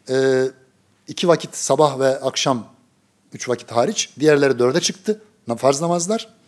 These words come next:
Ondan sonra, e, ikinci yılda oruç farz oldu. Aralarında bir ay zaman farkı vardır. Kimileri, e, şeyden önce, e, oruçtan önce der, kimiler oruçtan sonra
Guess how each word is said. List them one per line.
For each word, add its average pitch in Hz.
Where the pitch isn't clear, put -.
Ondan 202
sonra, 208
e, 143
ikinci 208
yılda 202
oruç 185
farz 190
oldu. 202
Aralarında 196
bir 220
ay 196
zaman 180
farkı 127
vardır. 117
Kimileri, 170
e, 135
şeyden 160
önce, 139
e, 120
oruçtan 143
önce 175
der, 180
kimiler 156
oruçtan 147
sonra 135